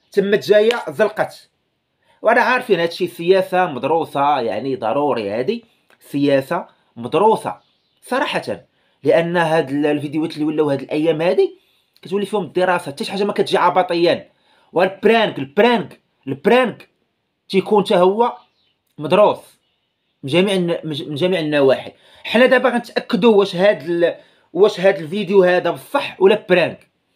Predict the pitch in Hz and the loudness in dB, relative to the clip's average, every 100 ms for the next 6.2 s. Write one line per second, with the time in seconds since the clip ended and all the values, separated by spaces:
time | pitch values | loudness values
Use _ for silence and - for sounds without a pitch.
0 | _ _ 160 190 202 - 180 180 185 196 | _ _ 0 2 0 0 0 2 2 2
1 | 196 285 370 247 - _ _ _ 277 330 | 2 0 0 -4 -12 _ _ _ 2 2
2 | 160 - _ _ - 302 294 233 - 101 | 2 -4 _ _ -4 -4 0 0 -2 -8
3 | - _ _ _ _ _ _ _ _ _ | -18 _ _ _ _ _ _ _ _ _
4 | _ _ _ _ _ _ _ _ _ - | _ _ _ _ _ _ _ _ _ -20
5 | - - 196 277 311 226 190 190 185 143 | -14 -2 2 4 2 0 -2 0 0 0
6 | - | -2